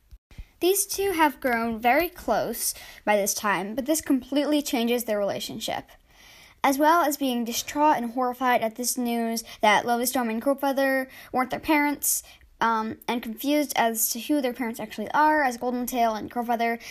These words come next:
didn't mention that, Holly Leaf thinks that this means that she and Lily Frost aren't sisters, that they can't be friends anymore. Lily Frost doesn't understand any of that. She begs Holly Leaf to listen, but she refuses.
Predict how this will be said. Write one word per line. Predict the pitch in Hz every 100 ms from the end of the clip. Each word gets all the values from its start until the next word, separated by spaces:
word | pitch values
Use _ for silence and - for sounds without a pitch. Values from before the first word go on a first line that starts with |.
| - -
didn't | 359 -
mention | 214 226 233
that, | 220 214
Holly | 277 302 302
Leaf | 294 294 294
thinks | 247 233 233
that | 226
this | 294 302
means | 269 233 220
that | -
she | - 285
and | 294
Lily | 262 262
Frost | 240 226 233
aren't | - 214
sisters, | - - 85 82 - - _ - - -
that | 202
they | -
can't | 220 311
be | 302
friends | 277 202 202
anymore. | 120 78 50 50 - _ - -
Lily | 349 370
Frost | 330 285 277 277
doesn't | 247
understand | 214 220 214 196
any | 202 196
of | -
that. | 95 90 - - -
She | - 226
begs | 226 330 302
Holly | 330 294
Leaf | 285 285
to |
listen, | 254 240 240 226 226 -
but | - 226
she | 202
refuses. | 202 214 170 185 120 233